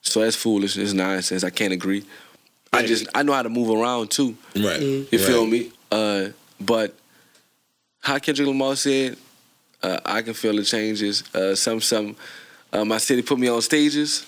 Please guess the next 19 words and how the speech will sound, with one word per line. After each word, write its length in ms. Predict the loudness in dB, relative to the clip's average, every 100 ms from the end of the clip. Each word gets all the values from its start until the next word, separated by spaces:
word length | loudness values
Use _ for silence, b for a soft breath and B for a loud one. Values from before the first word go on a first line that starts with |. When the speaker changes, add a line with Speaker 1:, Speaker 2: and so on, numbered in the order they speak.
| -4
Speaker 1:
It's 160 | 0 2
the 60 |
Speaker 2:
Mm-hmm. 100 | 2
Speaker 1:
truth. 480 | 2 2 -2 -8 -20 _ -2
New 180 | 2 4
Speaker 3:
Right. 80 |
Speaker 1:
Orleans 280 | 4 2 0
put 200 | -2 -2
me 180 | 0 2
all 280 | 2 2 2
over. 360 | 2 0 -4 -6 B B B B B _
All 280 | -2 0 0
over. 340 | 0 -2 -6 -8 -8 -6
Like, 260 | -4 -4 -10 b b b b b b _ B B B 0
now 120 | 4
y'all 220 | 4 4
ask 260 | 4 2 0
the 80 | 2
biggest, 540 | 4 4 2 0